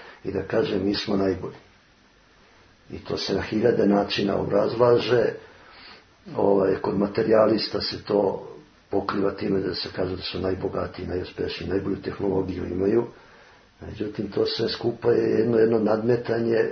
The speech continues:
jadno nadmetanje sakatih i slepih i gluvih u tome ko je manje sakat, slep i gluv.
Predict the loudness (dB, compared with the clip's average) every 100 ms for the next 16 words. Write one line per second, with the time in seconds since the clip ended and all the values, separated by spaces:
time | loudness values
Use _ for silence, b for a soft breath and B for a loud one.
0 | -4 -14 -2 6 8 8 6 6 6 6
1 | 6 4 2 -2 -2 4 4 6 4 2
2 | -2 -8 -10 -12 -8 -6 0 8 10 8
3 | 4 -6 -6 -4 4 8 8 8 2 -4
4 | -16 -20 B B B B B B B -10
5 | 2 6 6 6 4 6 6 6 4 4
6 | 2 4 4 2 -2 4 4 4 0 6
7 | 8 8